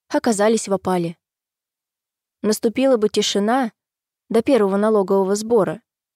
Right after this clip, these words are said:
но объявился Янгрет, а за ним Хельма. Враги. Царевы шавки. «А ты, ты что думаешь? Ты сам кому уверен? Разве шавка я?» Обратился Хельма к пленнику,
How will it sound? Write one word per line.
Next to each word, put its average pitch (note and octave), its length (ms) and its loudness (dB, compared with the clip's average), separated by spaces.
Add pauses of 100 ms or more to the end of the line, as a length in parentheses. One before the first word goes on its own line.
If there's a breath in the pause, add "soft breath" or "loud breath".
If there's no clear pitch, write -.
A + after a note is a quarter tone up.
(160)
но G#3+ 120 0
объявился A3 520 0
Янгрет, A#3 580 -2 (260)
а G#3+ 100 0
за G3+ 120 0
ним G3+ 220 0
Хельма. E3+ 500 -4 (340)
Враги. F3 540 -2 (1120)
Царевы F#3+ 420 2
шавки. - 560 -4 (1160)
«А A3 160 0
ты, A3+ 500 0
ты C4+ 220 4
что G#3 280 2
думаешь? G3 640 0 (300)
Ты C4+ 140 4
сам C4 340 2
кому A3+ 360 2
уверен? G3+ 540 0
Разве G3 320 4
шавка C#4+ 420 2
я?» G3+ 260 2 (540)
Обратился A3+ 680 0
Хельма A#3 400 2
к - 100 -16
пленнику, G#3 680 0